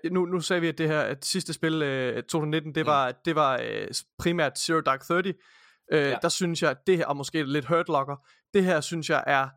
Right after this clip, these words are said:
Speaker 1: Zero Dark Thirty møder Sicario-filmen.
Speaker 2: Nej. Det her, det føler jeg, det er,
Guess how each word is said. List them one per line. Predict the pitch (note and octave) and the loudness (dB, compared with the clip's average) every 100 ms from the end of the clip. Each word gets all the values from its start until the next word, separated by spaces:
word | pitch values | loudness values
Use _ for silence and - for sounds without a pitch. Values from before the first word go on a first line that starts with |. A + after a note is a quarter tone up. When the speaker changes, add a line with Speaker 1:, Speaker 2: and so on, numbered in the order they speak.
| _ - | _ -6
Speaker 1:
Zero | - G3 | 2 2
Dark | F#3 D3+ D3+ | 4 2 2
Thirty | E3+ D#3+ D#3+ | 0 0 0
møder | D3 D3 D3+ D3+ - | 0 2 2 0 -4
Sicario-filmen. | - D#3+ D#3 D3 D#3 C3 A#2 - _ - D3 C3 B2 | -6 0 4 4 4 0 -4 -10 _ -4 -2 -2 -8
Speaker 2:
Nej. | - _ - _ _ _ - | -14 _ -20 _ _ _ 2
Det | A3+ | 2
her, | A#3+ | 4
det | G3+ | 0
føler | A3+ A3 D#3+ | -4 -2 0
jeg, | C#3 | 0
det | F3 | 0
er, | D3+ | 2